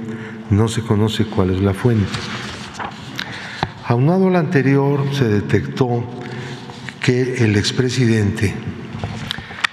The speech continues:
tiene vínculos corporativos en dos empresas que identificamos para efectos de esta nota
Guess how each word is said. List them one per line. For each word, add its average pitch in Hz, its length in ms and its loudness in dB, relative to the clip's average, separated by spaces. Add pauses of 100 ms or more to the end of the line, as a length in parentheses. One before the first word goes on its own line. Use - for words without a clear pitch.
(180)
tiene 151 240 4
vínculos 147 960 2
corporativos 117 1160 2 (760)
en 107 140 6
dos 117 240 4
empresas - 880 -2 (1800)
que 123 120 2
identificamos 120 920 0 (360)
para 110 480 0
efectos 135 320 0
de 127 100 4
esta 131 240 0
nota 123 400 0